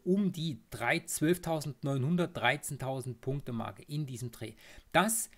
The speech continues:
war hier lange, lange Zeit. Seitdem wir hier drüber gegangen sind, war das immer wieder ein Kaufbereich, also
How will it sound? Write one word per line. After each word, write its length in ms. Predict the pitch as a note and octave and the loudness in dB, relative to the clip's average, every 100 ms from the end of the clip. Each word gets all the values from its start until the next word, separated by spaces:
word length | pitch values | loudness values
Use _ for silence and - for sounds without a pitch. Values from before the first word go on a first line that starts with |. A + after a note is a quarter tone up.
| - - | -16 -2
war 220 | D#3 E3+ | 0 0
hier 300 | C#3+ C3 A#2 A#2+ | -2 -2 -2 -4
lange, 580 | B2+ D#3+ G3+ G#3 F#3+ - | -2 0 0 -2 -4 -6
lange 380 | D3 D3+ E3 D3 | -4 -4 -6 -6
Zeit. 440 | - C#3 B2+ A#2 - | -6 -2 -4 -6 -10
Seitdem 500 | - B2+ F3+ G#3 G3 | -4 -2 -2 -2 0
wir 60 | |
hier 280 | C#3+ F3 A3 | 0 0 -2
drüber 380 | - G3 G#3+ F#3+ | -2 -2 0 0
gegangen 420 | C3+ B2 B2 B2+ | -2 -2 -2 -4
sind, 260 | A#2+ D#3 - | -4 -6 -2
war 140 | C3 | -2
das 220 | C#3+ - - | -2 -8 -10
immer 400 | G3 G#3+ A3 F3+ | -4 0 0 0
wieder 420 | E3+ F3 D#3 - | -2 0 -2 -4
ein 260 | C3+ C#3+ C#3+ | -8 -8 -8
Kaufbereich, 800 | - C#3+ F3 - C3 A2+ A2+ B2 | -6 -4 -4 -4 -6 -6 -6 -8
also 160 | C3 | -10